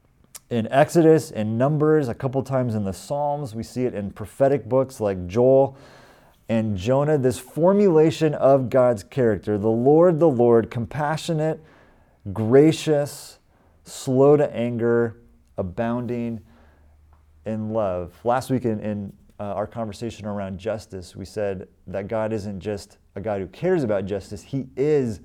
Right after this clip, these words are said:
just. And in the same way, God is merciful. These are attributes of his character.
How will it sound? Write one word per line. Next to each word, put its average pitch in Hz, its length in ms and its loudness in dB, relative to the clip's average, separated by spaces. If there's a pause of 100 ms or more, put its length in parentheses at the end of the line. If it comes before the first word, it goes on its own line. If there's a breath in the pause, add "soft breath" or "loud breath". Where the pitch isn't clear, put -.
(300 soft breath)
just. 107 420 -4
And 113 100 -6
in 117 80 -2
the 113 100 -4
same 147 360 -6
way, 117 440 -2 (120)
God 131 420 0 (200)
is 120 400 -4 (400 soft breath)
merciful. 110 640 -6
These 113 180 -4
are 110 220 -6
attributes 117 880 -8 (500 soft breath)
of 120 220 4
his 110 240 -6
character. 101 720 -6